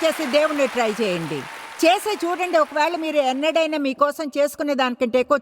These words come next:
చూసుకోవడంలో మంచిగా పనిచేయడాన్ని. Come on, నేను చాలా కాలం జీవించాను, చాలా కాలం. నేను చెప్తున్నాను, నేను స్వార్థంగా, స్వార్థపరత్వంతో జీవించానని.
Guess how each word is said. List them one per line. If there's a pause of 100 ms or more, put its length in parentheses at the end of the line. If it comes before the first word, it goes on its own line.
చూసుకోవడంలో
మంచిగా
పనిచేయడాన్ని. (2000)
Come
on,
నేను
చాలా
కాలం
జీవించాను, (960)
చాలా
కాలం. (2250)
నేను (100)
చెప్తున్నాను, (1500)
నేను
స్వార్థంగా,
స్వార్థపరత్వంతో
జీవించానని.